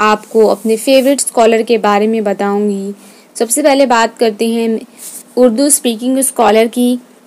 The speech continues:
उर्दू speaking scholar के अंदर सबसे पहले नाम आता है डॉक्टर इसरार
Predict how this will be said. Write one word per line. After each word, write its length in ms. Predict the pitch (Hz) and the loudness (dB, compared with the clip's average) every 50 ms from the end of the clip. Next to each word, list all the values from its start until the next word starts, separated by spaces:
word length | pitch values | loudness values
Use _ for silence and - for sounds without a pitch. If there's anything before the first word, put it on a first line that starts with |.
| - - | -6 0
उर्दू 280 | - 208 220 262 302 | 2 2 4 4 0
speaking 540 | 302 - - 285 269 262 220 262 269 277 262 - - | 0 0 -2 0 0 0 0 0 -2 -2 -2 -2 -6
scholar 400 | 247 - - 247 226 220 226 240 | -10 -4 -2 0 2 2 2 0
के 120 | 240 - | 0 0
अंदर 220 | 247 240 233 233 240 | 0 0 0 0 -2
सबसे 340 | 233 - 226 214 - 254 247 | -2 -4 -4 -2 -2 -2 0
पहले 240 | 254 247 240 240 240 | 0 0 0 0 -2
नाम 260 | 233 226 226 226 226 | -2 -2 -2 -2 -2
आता 220 | 226 220 214 220 226 | -4 -4 -2 -2 -2
है 160 | 220 226 240 214 | -2 -2 -2 0
डॉक्टर 440 | 208 220 208 202 202 - - 254 254 - | 0 0 0 0 0 -2 0 0 0 0
इसरार 480 | - 214 - - 226 214 202 208 214 | -2 -4 -4 -2 -2 0 0 0 0